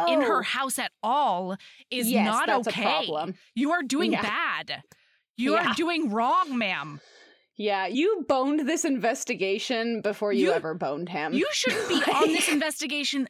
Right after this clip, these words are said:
Speaker 1: at all, let alone leading
Speaker 2: Ever.
Speaker 1: it.
Speaker 2: Yeah.
Speaker 1: Like,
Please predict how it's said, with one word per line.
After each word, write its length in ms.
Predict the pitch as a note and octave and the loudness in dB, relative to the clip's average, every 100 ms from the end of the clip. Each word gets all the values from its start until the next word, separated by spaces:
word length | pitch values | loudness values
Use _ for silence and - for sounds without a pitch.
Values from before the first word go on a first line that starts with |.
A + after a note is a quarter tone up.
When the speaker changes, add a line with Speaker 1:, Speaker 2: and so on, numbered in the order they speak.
| - | -4
Speaker 1:
at 240 | C#4+ D4 - | -4 -4 -4
all, 340 | A#3 D4 D#4+ A3+ | -2 0 0 0
let 180 | C4 | -2
alone 380 | F4+ E4 E4+ C#4+ | 0 -2 0 0
leading 380 | A#3 A#3 A#3+ B3+ F#3+ | 0 2 2 2 0
Speaker 2:
Ever. 0 | F3+ | -2
Speaker 1:
it. 260 | - - - _ _ _ _ | -4 -6 -10 _ _ _ _
Speaker 2:
Yeah. 200 | F3 F#3+ | -4 0
Speaker 1:
Like, 240 | D#4+ - | 0 -4